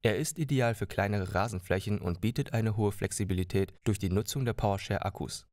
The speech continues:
Der Land Xscape L X siebenhundertneunundneunzig ist das günstigste Modell im Vergleich und bietet trotzdem eine gute Leistung und eine einfache Bedienung.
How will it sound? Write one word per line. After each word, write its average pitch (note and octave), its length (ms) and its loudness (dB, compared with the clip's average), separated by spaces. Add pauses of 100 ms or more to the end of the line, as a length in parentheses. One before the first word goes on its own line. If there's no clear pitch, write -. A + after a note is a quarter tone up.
(220)
Der G2+ 100 6
Land A2+ 260 -2
Xscape G#2 460 -2
L A#2 200 0
X - 200 -4
siebenhundertneunundneunzig G#2 880 0
ist - 160 -2
das C3+ 140 -4
günstigste A2 440 0
Modell F#2+ 300 2
im F#2 100 -4
Vergleich F#2 480 0
und F#2+ 160 -2
bietet B2+ 320 -2
trotzdem B2 320 0
eine G2+ 220 0
gute F#2+ 240 -2
Leistung F#2+ 440 0
und - 160 -4
eine E2+ 200 0
einfache G#2 400 -2
Bedienung. G2 420 0